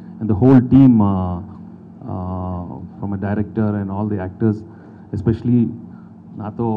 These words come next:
ఫ్యామిలీగా ఉన్న, uh, ప్రియమణి, కార్తిక్,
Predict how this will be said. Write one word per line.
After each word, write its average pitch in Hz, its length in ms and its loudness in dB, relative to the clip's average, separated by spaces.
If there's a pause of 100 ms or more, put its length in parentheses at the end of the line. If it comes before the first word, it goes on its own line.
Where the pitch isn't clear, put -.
(260)
ఫ్యామిలీగా 123 520 6 (1080)
ఉన్న, 110 140 -2 (760)
uh, 101 80 -2 (100)
ప్రియమణి, 110 500 2 (640)
కార్తిక్, 104 460 -6